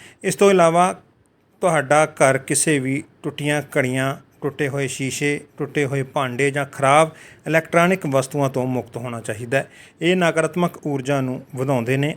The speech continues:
ਅਤੇ ਵਿੱਤੀ ਨੁਕਸਾਨ ਦਾ ਕਾਰਨ ਬਣਦੇ ਨੇ। ਯਾਦ ਰਹੇ, ਇਹ ਸਾਰੀਆਂ ਜਾਣਕਾਰੀਆਂ ਵਾਸਤੂ ਸ਼ਾਸਤਰ ਤੋਂ ਲੈ ਕੇ ਤੁਹਾਡੇ ਨਾਲ ਸਾਂਝੀਆਂ ਕੀਤੀਆਂ ਗਈਆਂ ਨੇ। ਇਸ ਵਿੱਚ ਦੱਸੇ ਗਏ ਉਪਾਅ, ਲਾਭ, ਸਲਾਹ, ਬਿਆਨ ਸਿਰਫ ਆਮ ਜਾਣਕਾਰੀ ਲਈ ਹੈ।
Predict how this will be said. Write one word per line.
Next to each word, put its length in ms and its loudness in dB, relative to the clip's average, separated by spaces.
ਅਤੇ 200 -2
ਵਿੱਤੀ 320 -2
ਨੁਕਸਾਨ 420 -4
ਦਾ 200 -10
ਕਾਰਨ 320 0
ਬਣਦੇ 420 -6
ਨੇ। 160 -2
ਯਾਦ 260 6
ਰਹੇ, 380 4
ਇਹ 80 -2
ਸਾਰੀਆਂ 340 0
ਜਾਣਕਾਰੀਆਂ 680 0
ਵਾਸਤੂ 480 2
ਸ਼ਾਸਤਰ 420 0
ਤੋਂ 160 2
ਲੈ 200 2
ਕੇ 100 0
ਤੁਹਾਡੇ 200 0
ਨਾਲ 100 -2
ਸਾਂਝੀਆਂ 320 -2
ਕੀਤੀਆਂ 320 -2
ਗਈਆਂ 240 2
ਨੇ। 200 0
ਇਸ 220 -4
ਵਿੱਚ 420 2
ਦੱਸੇ 340 4
ਗਏ 180 2
ਉਪਾਅ, 440 4
ਲਾਭ, 300 4
ਸਲਾਹ, 420 4
ਬਿਆਨ 680 2
ਸਿਰਫ 420 0
ਆਮ 260 2
ਜਾਣਕਾਰੀ 460 -2
ਲਈ 260 0
ਹੈ। 120 0